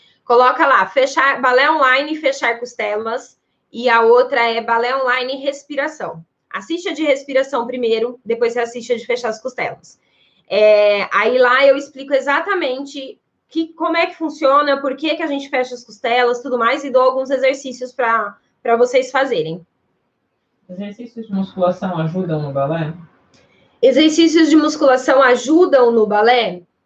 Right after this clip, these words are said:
Speaker 1: Pode ajudar, sim, desde que você esteja fazendo de forma correta. E aí, qual é o grande problema? É que muitas vezes a gente vai pra academia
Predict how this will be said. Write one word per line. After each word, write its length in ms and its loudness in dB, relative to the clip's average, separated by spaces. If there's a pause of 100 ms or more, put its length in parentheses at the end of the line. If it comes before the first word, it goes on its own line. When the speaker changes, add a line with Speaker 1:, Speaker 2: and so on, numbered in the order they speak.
(280)
Speaker 1:
Pode 320 0
ajudar, 500 -2
sim, 680 -8
desde 580 2
que 80 -18
você 260 -4
esteja 420 -4
fazendo 640 -6
de 240 -8
forma 500 0
correta. 720 -4 (520)
E 160 -4
aí, 180 2
qual 200 2
é 120 2
o 100 -4
grande 280 0
problema? 480 -4
É 40 -10
que 120 -14
muitas 320 -6
vezes 200 0
a 40 2
gente 240 -6
vai 180 0
pra 140 -2
academia 800 -4